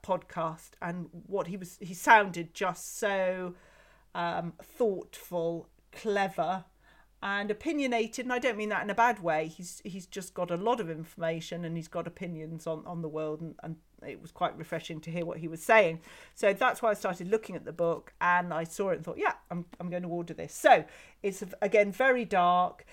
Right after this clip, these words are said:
The, the book's called Black Thirteen, and those, that is done in black lettering, but with a sort of a yellow outline. And it's, uh, it's got a circle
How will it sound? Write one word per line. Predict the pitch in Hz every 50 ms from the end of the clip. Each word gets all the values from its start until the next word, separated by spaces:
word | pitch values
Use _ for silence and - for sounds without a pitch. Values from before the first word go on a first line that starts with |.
| - - - -
The, | - 180 175 - -
the | - 208
book's | 170 254 269 240 -
called | - - 196 170 -
Black | 214 220 214 - - - -
Thirteen, | - - 202 190 185 180 185 - 233 196 180 170 165 180 185 180 - -
and | 202 196 180 - - - - -
those, | - 247 262 269 269 247 - - - 196 - - _ - - -
that | 214 214 233 - -
is | 240 214 -
done | - - 220 226 226 220 214
in | - 208 208 226 233
black | 240 220 202 - - -
lettering, | 214 214 220 - - - - 175 156 156 170 170 170 170 - - - - - - -
but | - 196 190 -
with | 208 202 196 208
a | 196
sort | 190 - 196
of | 190 175 190
a | 185
yellow | 196 185 208 202 196 196 190 185 180 - -
outline. | - 196 190 190 185 - - - - 180 156 - 170 165 - 170 160 165 170 165 - _ _ _ _ _ _ _ _ _ _ - - _ _ -
And | 175 180 185 180 196 190 175 - - -
it's, | 196 - - - - - - -
uh, | 190 185 180 180 175 - - -
it's | 190 185
got | - - 190
a | 185
circle | 175 - - 277 262 247 240 - - - 175 160 170 175